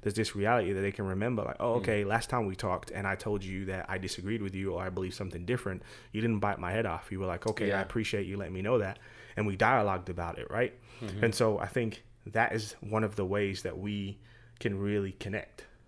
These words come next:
Speaker 1: and
Speaker 2: Right.
Speaker 1: really build trust, right? Over
Speaker 2: Yeah.
Speaker 1: disagreement and me validating the reality that, "Hey, I appreciate you telling me something, even though I know it was
Speaker 2: Sure.
Speaker 1: probably really difficult for you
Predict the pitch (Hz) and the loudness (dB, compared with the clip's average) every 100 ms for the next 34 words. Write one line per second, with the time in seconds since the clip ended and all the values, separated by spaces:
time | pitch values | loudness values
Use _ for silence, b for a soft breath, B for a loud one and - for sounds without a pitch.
0 | - - 98 110 107 101 92 - 90 69 | -12 -6 0 2 2 0 0 -2 -4 -6
1 | - - 95 - - - - - - 113 | -8 -2 -2 -2 -10 -20 -20 -12 0 2
2 | 107 98 92 92 92 101 90 90 - - | 2 2 0 -2 -4 -4 -6 -10 -16 -8
3 | 98 104 104 98 95 95 92 87 90 90 | -2 -2 0 -2 -2 0 -2 -2 -6 -4
4 | 87 87 67 82 76 - - 104 90 82 | -2 -2 -4 -6 -8 -10 -4 -2 -2 -4
5 | 110 98 104 76 90 - 95 90 85 - | -4 -2 -2 -2 -6 -8 -8 -8 -12 -14
6 | B B B B B - 107 92 95 - | B B B B B -4 -4 -2 -4 0
7 | - 98 95 95 98 104 92 - 104 123 | 0 0 -2 -2 0 -2 -2 -4 0 0
8 | 120 92 101 95 92 101 - - 92 - | 0 -2 -2 -2 -4 -8 -6 -6 -8 -8
9 | 101 98 | -8 -8